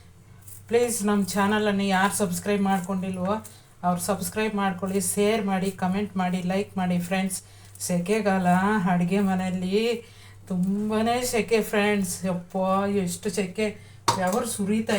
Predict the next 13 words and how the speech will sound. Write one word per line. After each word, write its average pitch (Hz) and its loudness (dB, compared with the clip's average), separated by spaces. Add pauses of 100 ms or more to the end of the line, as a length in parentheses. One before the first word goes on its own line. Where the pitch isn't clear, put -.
ಇದೆ. 180 -2 (280)
ಹಾಗೆ 180 0 (640)
ಆ 175 2
ಕಡೆ 185 -2 (140)
ಬಾಗ್ಲು 190 4
ಹಾಕಿದ್ದೀನಿ, 180 4 (280)
ಒಬ್ಬರೇ 180 2 (100)
ಇದ್ದೀವಲ್ಲ 180 0 (220)
ಹಂಗಾಗಿ 175 2 (640)
ಬಾಗ್ಲು 180 2
ಹಾಕಿದ್ದೀನಿ 175 0
ಬೇರೆ. 170 0 (1120)
ಅಪ್ಪ, 175 -8